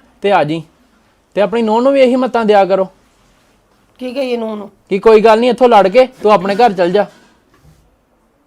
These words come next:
Speaker 1: ਉਦੋਂ ਕਿਉਂ ਨਹੀਂ ਤੁਸੀਂ ਸੋਚਦੇ? ਉਹ ਵੀ ਤਾਂ ਕਿਸੇ ਦੀ ਧੀ ਆ। ਉਹਦੇ ਨਾਲ ਤੁਸੀਂ ਕਹਿੰਦੇ ਜੇ ਕਿ ਹਾਂ,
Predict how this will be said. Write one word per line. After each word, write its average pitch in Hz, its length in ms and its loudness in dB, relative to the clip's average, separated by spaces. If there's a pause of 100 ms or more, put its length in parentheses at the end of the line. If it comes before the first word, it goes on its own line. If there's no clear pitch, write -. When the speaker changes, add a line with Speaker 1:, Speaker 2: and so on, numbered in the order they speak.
(1120)
Speaker 1:
ਉਦੋਂ 196 220 2
ਕਿਉਂ 240 120 -2
ਨਹੀਂ 254 100 0
ਤੁਸੀਂ 285 160 -2
ਸੋਚਦੇ? 220 420 0 (840)
ਉਹ 165 100 2
ਵੀ 220 80 0
ਤਾਂ 220 100 -6
ਕਿਸੇ 254 180 0
ਦੀ 233 100 -4
ਧੀ 202 280 -4
ਆ। 220 160 -4 (800)
ਉਹਦੇ 175 200 0
ਨਾਲ 233 120 -2
ਤੁਸੀਂ 220 200 0
ਕਹਿੰਦੇ 185 280 0
ਜੇ 202 120 2
ਕਿ 202 160 -4
ਹਾਂ, 175 240 -4